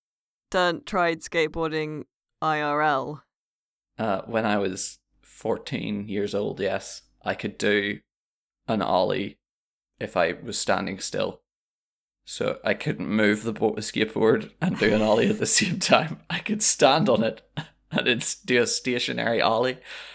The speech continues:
Speaker 2: and I was proud of that. And then I didn't try any other tricks. <laughs>
Speaker 1: Oh. <laughs> Poor baby Brendy.
Speaker 2: Yeah, you,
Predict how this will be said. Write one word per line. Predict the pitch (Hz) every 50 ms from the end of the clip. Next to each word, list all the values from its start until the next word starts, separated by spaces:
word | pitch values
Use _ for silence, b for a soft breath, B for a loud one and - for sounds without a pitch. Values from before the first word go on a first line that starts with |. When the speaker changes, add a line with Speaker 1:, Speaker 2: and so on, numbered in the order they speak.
| B B -
Speaker 2:
and | - 101
I | 98 98
was | 110 113 -
proud | - - 123 117 120 123
of | 127 113
that. | 123 123 127 120 - - _ _ _ _ _
And | 127 107 104
then | 101 98 98
I | 98
didn't | 95 - 98 98 104 -
try | - - - 95 95 92
any | - - 110 110 113 117 113
other | 107 107 107 98
tricks. | - - - 156 156 - - - - - - - - 120 113 - -
<laughs> | - 170 - - -
Speaker 1:
Oh. | 247 233 220 214 196 - 330 - - 508 508 494 - 247 - - - 233 233 254 - 214 220 - - _ _ _ _ _ _
<laughs> | _ _ _ - - - 277 285 277 262 262 262 254 247 247 -
Poor | 254 247 247
baby | 240 - 220 214 208 196 196 202 202
Brendy. | 196 214 214 226 233 226 208 175 143 139 139 135 156 156 160 - _ _ _ _ _ _ _ _ _ _ _ _ _
Speaker 2:
Yeah, | 101 107 110 107 110 107 104 107 110 131 - _
you, | - 127 113 -